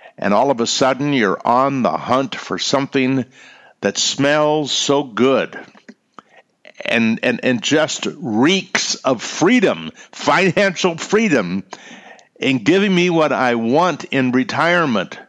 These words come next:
And there are so many out there that want this. They want enough income to, to, to meet their needs for the rest of their life.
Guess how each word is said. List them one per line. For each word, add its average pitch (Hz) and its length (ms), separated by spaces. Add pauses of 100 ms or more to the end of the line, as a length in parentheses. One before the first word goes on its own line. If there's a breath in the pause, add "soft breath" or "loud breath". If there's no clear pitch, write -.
(380 loud breath)
And 135 200
there 127 100
are 123 60
so 170 320
many 165 400
out 120 320
there 120 180
that 120 180
want 190 320
this. - 300
They 92 140
want 123 340
enough 101 540
income 175 760 (300 loud breath)
to, 110 180
to, - 220
to 120 540 (160)
meet 151 240
their 117 240
needs 160 480
for 104 160
the 95 100
rest 131 380
of - 140
their 71 160
life. 147 520